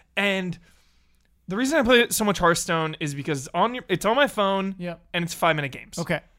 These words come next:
Speaker 1: Call of Duty is that when I'm at my house,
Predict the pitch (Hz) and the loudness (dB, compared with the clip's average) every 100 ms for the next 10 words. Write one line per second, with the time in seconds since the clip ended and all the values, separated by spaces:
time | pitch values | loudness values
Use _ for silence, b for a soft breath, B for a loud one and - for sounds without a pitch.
0 | _ _ - - 262 370 208 135 160 185 | _ _ -6 2 2 2 -2 -4 -2 0
1 | 233 277 311 - _ _ _ _ _ _ | 2 0 0 -6 _ _ _ _ _ _
2 | _ _ _ _ _ 214 220 151 135 135 | _ _ _ _ _ -4 -2 -2 -6 0
3 | 160 208 285 - - _ _ - 165 202 | 4 4 4 -4 -12 _ _ -10 -2 0
4 | 190 196 190 160 123 - - 151 - - | 2 0 0 -4 -6 -10 -6 -6 -6 -6
5 | - - | -6 -6